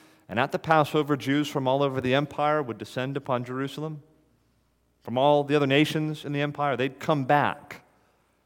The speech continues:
and they'd be there for the feast. And the Pharisees are appreciating that now diaspora Jews, not just the ones in the immediate locale, but people who have been spread throughout the empire, they're coming back,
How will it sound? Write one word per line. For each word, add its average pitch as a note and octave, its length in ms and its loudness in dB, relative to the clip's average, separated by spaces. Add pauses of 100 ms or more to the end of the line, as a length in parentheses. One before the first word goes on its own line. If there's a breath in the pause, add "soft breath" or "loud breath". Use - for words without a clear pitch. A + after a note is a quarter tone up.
(120)
and A#2 120 -4
they'd B2+ 160 -2
be D3 140 6
there C#3 160 4
for B2+ 160 -4
the A2+ 100 -10
feast. - 680 -4 (600 soft breath)
And B2 320 -2 (320)
the A#2+ 100 -8
Pharisees F3 420 6
are C3 100 6
appreciating C3 840 0 (520 soft breath)
that D3+ 160 0
now E3+ 320 8
diaspora F3 840 8
Jews, B2+ 440 2
not E3+ 160 4
just F3+ 160 0
the F3 100 0
ones E3 300 4
in D3+ 80 2
the D3 80 0
immediate D#3 400 2
locale, C3+ 560 4
but D3+ 120 -2
people F#3 240 0
who F3 80 6
have D#3+ 100 4
been C3 120 -2
spread F#3+ 400 6
throughout D#3+ 220 6
the D#3 80 6
empire, C3 360 4
they're E3+ 280 6
coming C#3+ 340 2
back, C3 320 -2